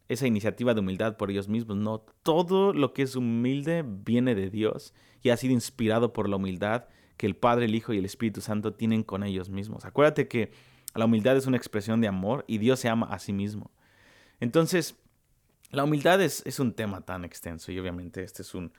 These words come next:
este es un podcast que ya llevo quince minutos. Pero quiero que en este día número once podamos nosotros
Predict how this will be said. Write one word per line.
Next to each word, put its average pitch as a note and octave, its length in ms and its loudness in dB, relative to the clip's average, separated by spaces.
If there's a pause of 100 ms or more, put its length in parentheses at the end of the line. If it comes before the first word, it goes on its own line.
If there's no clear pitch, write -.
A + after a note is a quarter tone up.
(160)
este - 160 -14
es G2 100 -12
un G2 100 -4
podcast - 460 -8
que - 120 -10
ya F#2 80 -4
llevo F#2 240 -6
quince G2 320 -6
minutos. F2 580 -8 (760)
Pero D3 240 2
quiero A3 220 0
que E3+ 180 2
en C#3+ 100 2
este E3 480 4
día A#2+ 260 4
número C#3 320 6
once B2 360 2
podamos A#2 540 0
nosotros A#2+ 800 0